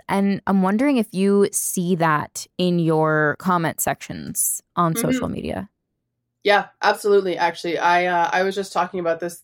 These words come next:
Speaker 2: the other day with somebody that um, I get far less of, of those, like,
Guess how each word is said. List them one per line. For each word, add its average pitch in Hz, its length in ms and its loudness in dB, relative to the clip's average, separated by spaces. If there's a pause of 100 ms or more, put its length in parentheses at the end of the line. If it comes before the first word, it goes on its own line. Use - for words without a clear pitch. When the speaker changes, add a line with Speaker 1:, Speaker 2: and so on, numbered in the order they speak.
(100)
Speaker 2:
the 180 120 -4
other 170 160 0
day 170 140 0
with 170 180 -4
somebody 170 320 -4
that 160 300 -2 (460)
um, 160 400 -2 (100)
I 202 100 6
get 226 300 4
far 196 220 4
less 185 300 2
of, 170 220 -6
of 170 200 0
those, 165 340 -2 (140)
like, 156 360 -4